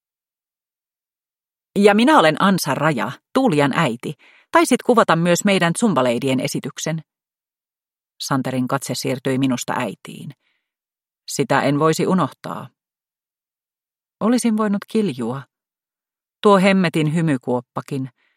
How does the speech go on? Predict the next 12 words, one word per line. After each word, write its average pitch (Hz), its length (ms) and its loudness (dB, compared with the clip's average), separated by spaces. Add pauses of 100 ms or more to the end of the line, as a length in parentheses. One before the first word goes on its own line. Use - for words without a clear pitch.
(640)
Nyt 160 180 0
kun 139 220 0
taas 143 300 2
törmäsimme, 127 720 -2 (280)
oli 170 200 4
kohtalon 147 540 2
ivaa, 143 400 -2
että 135 260 -6
vieressä 143 440 -4
seisoi 127 440 -4
oma 131 320 -4
äitini. 127 580 -8